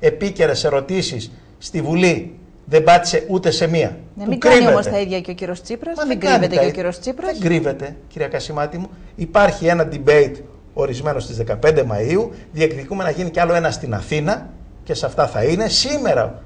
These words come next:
Speaker 1: ο κύριος Τσίπρας μιλούσε στα αγγλικά στους ακροατές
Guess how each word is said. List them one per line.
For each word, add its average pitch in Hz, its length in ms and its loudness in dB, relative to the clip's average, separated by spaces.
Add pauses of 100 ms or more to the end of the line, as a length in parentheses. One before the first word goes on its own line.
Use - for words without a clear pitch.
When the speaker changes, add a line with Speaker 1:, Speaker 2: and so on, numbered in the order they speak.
(100)
Speaker 1:
ο 131 60 -8
κύριος 170 240 -2
Τσίπρας 180 380 0
μιλούσε 139 540 -2 (300)
στα - 240 0
αγγλικά 135 720 0 (280)
στους - 220 -8
ακροατές 135 840 2